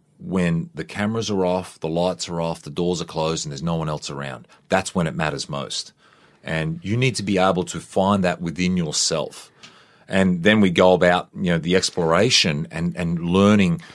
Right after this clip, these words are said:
'Cause it was different for each and every one of them. But collectively at the start, they had to work as a, some of the time, they had to work as a team. That's what got them to the next stage of then going on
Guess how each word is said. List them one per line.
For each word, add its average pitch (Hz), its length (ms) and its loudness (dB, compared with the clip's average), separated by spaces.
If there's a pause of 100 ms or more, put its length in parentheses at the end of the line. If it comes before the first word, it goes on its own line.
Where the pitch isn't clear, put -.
(400)
'Cause 127 140 0
it 143 80 2
was 110 140 -2
different 127 340 2
for 98 160 -2
each 92 160 0
and 87 100 -2
every 78 160 -4
one 92 220 2
of 85 100 0
them. 76 220 -4 (160)
But 113 200 4
collectively 104 540 4
at 80 80 -2
the - 80 -6
start, 113 360 2
they 107 80 -2
had 143 160 0
to 107 40 0
work 82 220 -2
as - 100 -12
a, 78 140 -10
some 139 220 -6
of 143 60 -6
the 113 80 -10
time, 80 220 -8
they 90 80 -8
had 90 120 -8
to 87 40 -6
work 85 180 -2
as 67 100 -8
a 65 60 -12
team. 143 440 -2 (540)
That's 120 240 2
what 101 180 2
got 110 220 4
them 92 160 0
to 90 120 -4
the 87 120 2
next 87 260 0
stage 95 540 2
of 85 100 -6
then 90 180 0
going 85 280 2
on 85 320 2